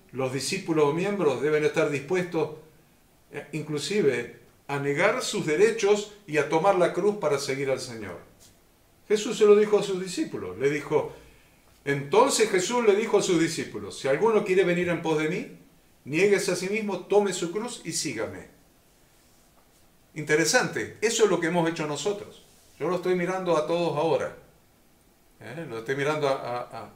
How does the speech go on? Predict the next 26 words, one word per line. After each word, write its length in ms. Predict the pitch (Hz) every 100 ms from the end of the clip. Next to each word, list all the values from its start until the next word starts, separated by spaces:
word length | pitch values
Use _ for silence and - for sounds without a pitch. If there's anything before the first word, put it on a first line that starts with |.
| -
a, 80 | 113
a 20 |
Maru, 420 | 151 185 185 170
la 80 | 139
estoy 180 | 131 131
mirando 300 | 131 127 113
a 40 |
Marisa, 420 | 113 147 180 147
a 40 | 135
Freddy, 420 | 151 170 165 160
estoy 200 | - 127
mirando 540 | 123 127 123 110 - - _ _ _
a, 60 | 117
a, 460 | 110 - 110 - 120
a 20 |
Hernán, 380 | 110 143 175 170
a 160 | 139 -
Pablo, 600 | 165 170 160 156 139 - - - -
a, 680 | 135 135 - 123 147 123 -
a, 80 |
a 40 | 120
Marita. 640 | 120 175 180 151 - - - _ _ -
Eso 220 | 392 403
hemos 240 | 208 165 143
hecho 180 | 143
nosotros. 640 | 120 117 185 220 120 98